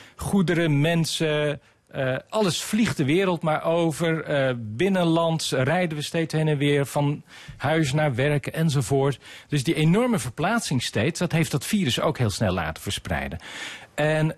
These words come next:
dat grootscheeps verplaatsen is meteen ook een heel belangrijke oorzaak van de klimaatcrisis die we nu hebben. Dus als je dat zou aanpakken, zou je eigenlijk ook de klimaatcrisis aanpakken, hè? Dus minder vliegen,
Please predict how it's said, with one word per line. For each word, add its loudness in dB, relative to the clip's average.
dat -2
grootscheeps 0
verplaatsen -2
is 0
meteen 2
ook -2
een -4
heel 0
belangrijke 0
oorzaak 2
van 0
de 2
klimaatcrisis 0
die -4
we -2
nu 2
hebben. -6
Dus 0
als 2
je 2
dat 0
zou 0
aanpakken, -2
zou 0
je 2
eigenlijk -2
ook -2
de -8
klimaatcrisis 0
aanpakken, -4
hè? 0
Dus 0
minder 2
vliegen, 0